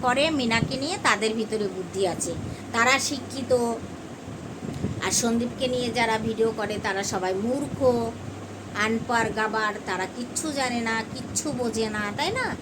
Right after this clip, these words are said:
কিছু জানেও না, কিছু বোঝেও না। সব যত বুঝমান, যত জাননেওয়ালা, গামছাওয়ালা, সব হলো এই মিনার ফ্যামিলি, তাই না রে? হুম?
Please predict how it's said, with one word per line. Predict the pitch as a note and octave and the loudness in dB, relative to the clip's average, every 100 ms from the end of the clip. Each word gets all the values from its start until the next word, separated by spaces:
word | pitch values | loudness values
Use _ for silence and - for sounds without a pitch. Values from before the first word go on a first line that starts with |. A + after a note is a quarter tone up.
| - - - - - - - | -10 -12 -8 -8 -8 -8 -6
কিছু | C#4+ - D4+ | -4 -2 0
জানেও | A#3 A3+ B3 D4 | 2 2 0 0
না, | E4 F#4 | 0 -2
কিছু | E4 C#4+ G#3+ | -2 -4 -2
বোঝেও | G#3 G3 A3 | -2 0 0
না। | F#3+ E3+ - - - - - - - | -2 -6 -10 -12 -14 -14 -12 -10 0
সব | C4 C#4 A#3 | 4 4 4
যত | B3 B3 | 2 2
বুঝমান, | C#4 A3+ A#3+ B3 C4+ D#4 G4+ G4 A#3+ | 0 0 0 2 2 2 0 -4 -2
যত | A3+ C4+ B3+ A3+ - G#3+ G3+ F3 | -2 2 2 2 -4 -6 -4 0
জাননেওয়ালা, | A3 A3+ A#3+ A#3 B3+ | 2 2 0 2 2
গামছাওয়ালা, | B3 G#3 G#3 B3 A3+ A#3 D4 G4+ - - - - - | 2 0 0 0 0 4 4 4 0 -8 -10 -8 -4
সব | - B3 C4 C4 B3 | 2 6 6 6 4
হলো | B3 B3+ B3 B3 - - | 4 4 4 2 -8 -4
এই | A3 A#3 | 0 2
মিনার | A#3 A#3+ A#3 A#3 - | 4 4 4 0 0
ফ্যামিলি, | A3+ G#3 F#3 F3+ | 0 0 -2 -2
তাই | A3+ C4+ | -2 2
না | A4+ | 2
রে? | B4+ A#3+ - - - - - | 2 2 0 -6 -8 -6 0
হুম? | C4+ G#4 B4+ - | 0 2 -2 -6